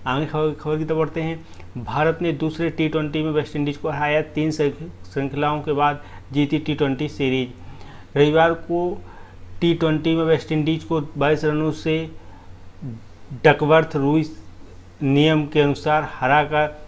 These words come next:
भारत ने तीन मैचों में सीरीज को दो जीरो से अजेय प्राप्त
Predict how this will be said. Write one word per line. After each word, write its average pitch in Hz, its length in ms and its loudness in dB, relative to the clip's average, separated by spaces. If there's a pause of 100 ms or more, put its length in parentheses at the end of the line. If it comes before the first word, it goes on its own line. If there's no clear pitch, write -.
(160)
भारत 151 220 2
ने 160 140 0
तीन 151 220 2
मैचों 147 260 0
में 151 120 -2
सीरीज 147 420 0 (640)
को 143 380 6 (360)
दो 160 280 6
जीरो 147 340 4
से - 580 -4
अजेय 147 300 6
प्राप्त 143 640 6